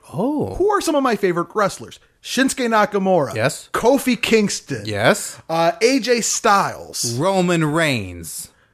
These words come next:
Speaker 2: Well, he was on the show, I, I guess. No,
Speaker 1: <laughs>
Speaker 2: not Roman Reigns.
Speaker 1: Okay.
Speaker 2: But, like, my three favorite wrestlers, all in the SmackDown brand.
Speaker 1: Right.
Speaker 2: I have no reason to watch Raw.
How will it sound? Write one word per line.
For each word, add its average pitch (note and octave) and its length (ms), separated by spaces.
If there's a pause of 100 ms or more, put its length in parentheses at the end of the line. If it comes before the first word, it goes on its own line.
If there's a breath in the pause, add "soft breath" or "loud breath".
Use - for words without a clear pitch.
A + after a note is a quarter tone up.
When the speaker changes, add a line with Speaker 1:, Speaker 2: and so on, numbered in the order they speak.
(520)
Speaker 2:
Well, D#3 300
he E3+ 160
was E3 200
on D#3 220
the C3+ 60
show, D3 280
I, C#3 220
I C3+ 60
guess. C#3+ 500
No, E4+ 480
Speaker 1:
<laughs> F#4 100
Speaker 2:
not E4+ 240
Roman G#3 340
Reigns. D3+ 500
Speaker 1:
Okay. B2+ 440
Speaker 2:
But, G#3 160
like, A3 140
my A3+ 160
three A4 480
favorite E4+ 300
wrestlers, C#4+ 380 (880)
all F4+ 200
in F4 60
the E4 60
SmackDown C4+ 500
brand. B2 380
Speaker 1:
Right. D3+ 400 (460 soft breath)
Speaker 2:
I D#4+ 100
have C#4+ 120
no F3+ 280
reason E3+ 280
to D3+ 80
watch A#2 260
Raw. D2 220